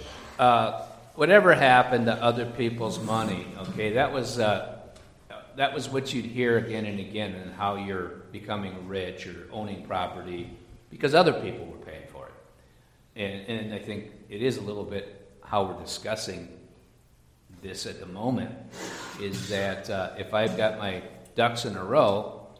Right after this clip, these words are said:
and I find the right tenants to rent from me, they're paying to pay off my loan. They're paying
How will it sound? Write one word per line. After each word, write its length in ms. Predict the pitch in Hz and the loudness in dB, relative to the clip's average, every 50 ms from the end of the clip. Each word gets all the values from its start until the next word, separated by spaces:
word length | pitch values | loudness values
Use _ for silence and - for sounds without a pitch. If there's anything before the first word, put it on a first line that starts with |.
| - - - _ _ _ _ - | -20 -20 -20 _ _ _ _ -14
and 140 | - 98 98 | -10 -8 -6
I 80 | 98 | -6
find 300 | 90 90 120 113 107 104 104 | -4 0 0 0 0 0 -2
the 80 | 98 | -2
right 220 | 98 107 107 107 - - - - - - - - - - | 2 2 2 2 0 -6 -10 -12 -12 -14 -16 -18 -14 -2
tenants 600 | - 160 165 120 110 127 120 - - - - - - - - _ - | 0 2 2 2 0 -2 -6 -8 -10 -12 -14 -18 -20 -20 -20 _ -16
to 120 | - 120 98 | -12 -12 -10
rent 340 | 92 104 113 120 117 117 | -8 -6 -6 -6 -8 -8
from 180 | - 110 92 90 | -8 -8 -8 -8
me, 340 | 90 87 87 101 - - - - - - - - - - - - - _ _ | -8 -10 -10 -12 -12 -14 -16 -18 -20 -20 -20 -20 -20 -20 -20 -20 -20 _ _
they're 160 | 120 156 185 | 0 0 0
paying 460 | - - - 104 90 90 90 98 101 - - - - - - - | 0 0 -2 -2 -2 -2 -6 -8 -10 -12 -16 -20 -20 -20 -20 -20
to 60 | - | -16
pay 140 | - 110 90 | -10 -8 -4
off 180 | 90 87 - - | -4 -4 -4 -4
my 80 | 113 123 | -4 4
loan. 440 | 143 190 214 160 - - - - 92 | 6 8 8 8 6 2 -4 -8 -8
They're 100 | 110 123 | -8 -8
paying 520 | 117 - 90 85 85 85 95 101 - - | -6 -8 -10 -10 -10 -10 -12 -12 -14 -16